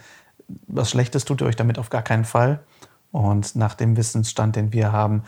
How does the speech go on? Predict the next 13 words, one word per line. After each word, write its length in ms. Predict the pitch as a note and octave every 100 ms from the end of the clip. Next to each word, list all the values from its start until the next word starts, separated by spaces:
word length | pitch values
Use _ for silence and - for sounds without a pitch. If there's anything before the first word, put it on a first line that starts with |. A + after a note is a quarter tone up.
| - - _ _
sollten 640 | A2+ A2 A2 A2+ A2 A#2
Veganerinnen 560 | A#2 A2+ G#2+ G#2+ G#2 A2+
und 100 | G#2+
Veganer 360 | G#2+ G2+ G2+
definitiv 800 | G#2 A2+ A2 A2+ G#2+ - G#2+ - -
B 140 | - G#2
zwölf 440 | - G2+ G2 - _ _ _ -
supplementieren. 720 | - - G2 F#2+ G#2 F2+ F2+ _ -
Also, 400 | - G2+ G#2+ A2 - - - _ -
ähm, 340 | D3 - G#2 A2 _ _
macht 200 | A#2+ -
das 120 | C#3+
lieber, 300 | D3 D3+ F3